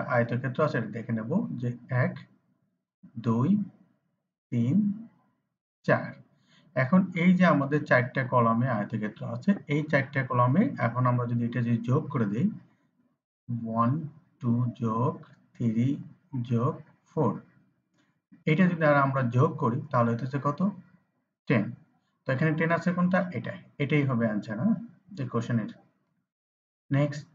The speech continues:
নিচের চিত্রে কয়টি আয়তক্ষেত্র সৃষ্টি হয়েছে? তো একইভাবে আমরা এটাও আমরা সমাধান করব। তো এক, দুই, তিন, চার, পাঁচ,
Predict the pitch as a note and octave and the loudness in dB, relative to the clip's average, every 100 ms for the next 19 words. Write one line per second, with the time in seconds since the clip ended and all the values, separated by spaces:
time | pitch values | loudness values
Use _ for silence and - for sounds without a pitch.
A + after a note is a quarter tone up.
0 | _ _ _ _ D3 F3 F#3+ F3+ - F3+ | _ _ _ _ 2 2 4 2 2 0
1 | - F3 - D#3+ D#3 E3+ D3+ C3+ D3 C#3+ | 2 -2 4 4 4 0 0 0 0 -2
2 | C3 C#3+ B2+ A#2+ G#2+ G#2+ - - _ _ | -2 -4 -8 -6 -6 -6 -8 -18 _ _
3 | D#3+ D3 D3 F3 D#3+ D3 C#3+ A#2+ A#2+ A2+ | 0 2 2 4 4 4 2 2 2 2
4 | A#2+ A#2 G#2+ - A2 G#2+ G#2+ A2 A2 D3 | 2 0 -2 -4 -2 -2 -2 -4 -2 0
5 | - - - _ _ - B2 C3 D3+ - | 0 -4 -20 _ _ -2 4 4 2 -4
6 | - _ _ _ _ A#2 A2+ A#2+ C#3+ F3+ | -16 _ _ _ _ -4 2 2 2 -2
7 | - - _ _ _ _ _ B2 B2 E3 | -8 -18 _ _ _ _ _ 0 2 2
8 | F#3+ - _ _ _ _ _ _ - A#2 | -2 -6 _ _ _ _ _ _ -2 0
9 | A2+ F3+ - - _ _ _ _ _ A#2 | 0 -4 -6 -20 _ _ _ _ _ 0
10 | A#2 - | 2 -2